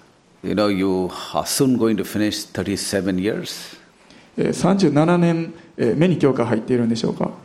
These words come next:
Speaker 1: Of starting the ministry in this place.
Speaker 2: えー、この、まあ、富田林の地で働きが始まって。
Speaker 1: There were many people that are blessed here, and there were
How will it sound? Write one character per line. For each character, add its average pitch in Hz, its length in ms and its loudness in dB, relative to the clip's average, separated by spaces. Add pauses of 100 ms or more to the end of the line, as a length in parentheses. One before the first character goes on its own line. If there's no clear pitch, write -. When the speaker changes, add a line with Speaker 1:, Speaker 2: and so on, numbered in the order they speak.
(120)
Speaker 1:
Of - 120 -6
starting 90 440 -2
the 87 60 -4
ministry 95 520 -2
in 82 80 -4
this 85 200 -8
place. - 600 -6
Speaker 2:
え 131 120 0
ー、 127 40 -2
こ 127 140 -4
の、 131 320 0
ま - 160 0
あ、 - 40 -2
富 135 200 0
田 127 60 6
林 120 280 2
の 110 120 2
地 170 120 2
で 143 440 2
働 110 280 0
き - 80 0
が 160 80 6
始 127 200 0
ま 117 80 0
っ 110 40 -2
て。 - 220 -6 (540)
Speaker 1:
There 92 120 -4
were 92 160 0
many 107 240 0
people 95 360 -4
that 90 80 0
are 87 100 2
blessed 107 500 -2
here, 113 260 2
and 90 160 -2
there 90 60 -2
were 87 240 0